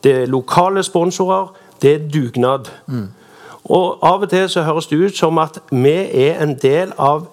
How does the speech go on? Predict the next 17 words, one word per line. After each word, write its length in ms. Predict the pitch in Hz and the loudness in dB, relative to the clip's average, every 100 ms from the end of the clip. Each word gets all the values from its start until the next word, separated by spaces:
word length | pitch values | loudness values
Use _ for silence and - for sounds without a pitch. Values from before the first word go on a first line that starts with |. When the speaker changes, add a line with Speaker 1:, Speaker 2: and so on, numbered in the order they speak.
| - | -6
Speaker 1:
en 300 | 139 139 123 | -2 -2 -4
stat, 640 | - - - 135 196 - - | -4 -2 2 2 2 -4 -8
et 160 | 131 | -2
direktorat, 760 | 147 143 - 139 147 220 - - - - - 156 | -2 0 -2 0 0 -2 -6 -16 -20 -18 -4 0
men 120 | 160 | 2
vi 120 | 170 | 0
må 80 | 190 - 208 | -2 0 2
aldri 380 | 185 131 127 185 | 2 2 0 0
miste 400 | 180 - - 170 | 0 -2 -2 -2
for 160 | 185 | -2
øye 220 | 147 127 160 | -2 -2 -2
at 100 | 147 | 0
vi 140 | 143 | 0
er 80 | 165 | 0
en 80 | - | -2
selvstendig 880 | 175 165 - - 143 143 180 208 - | -2 0 0 2 0 0 -2 -2 0
organisasjon 680 | 147 147 165 - 165 240 | -2 0 -2 0 0 0